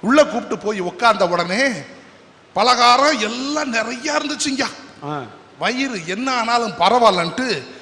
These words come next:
Speaker 1: இருக்கதெல்லாம் நறுசா ஒரு தொடப்பு தொடச்சிட்டேன். தொடச்சிட்டு காஃபியும் கொடுத்தாங்க, குடிச்சிட்டு அப்புறம் இந்த பொண்ணை வர சொல்றதுன்னே. மாமனார் கேட்டாரு,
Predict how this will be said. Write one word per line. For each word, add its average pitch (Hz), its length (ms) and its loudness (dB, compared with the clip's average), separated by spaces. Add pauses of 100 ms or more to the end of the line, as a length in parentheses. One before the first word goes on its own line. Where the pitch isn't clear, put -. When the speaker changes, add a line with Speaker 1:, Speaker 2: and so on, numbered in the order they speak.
(180)
Speaker 1:
இருக்கதெல்லாம் 233 840 2
நறுசா 247 640 0
ஒரு 180 160 -2
தொடப்பு 247 360 0
தொடச்சிட்டேன். 196 540 -2 (880)
தொடச்சிட்டு 240 760 -2 (400)
காஃபியும் 240 520 4
கொடுத்தாங்க, 196 440 0 (100)
குடிச்சிட்டு 214 680 -6 (760)
அப்புறம் 165 520 -6 (920)
இந்த 151 160 -8
பொண்ணை 208 300 -4
வர 156 160 2 (120)
சொல்றதுன்னே. 151 680 0 (1500)
மாமனார் 180 500 -2
கேட்டாரு, 170 760 -6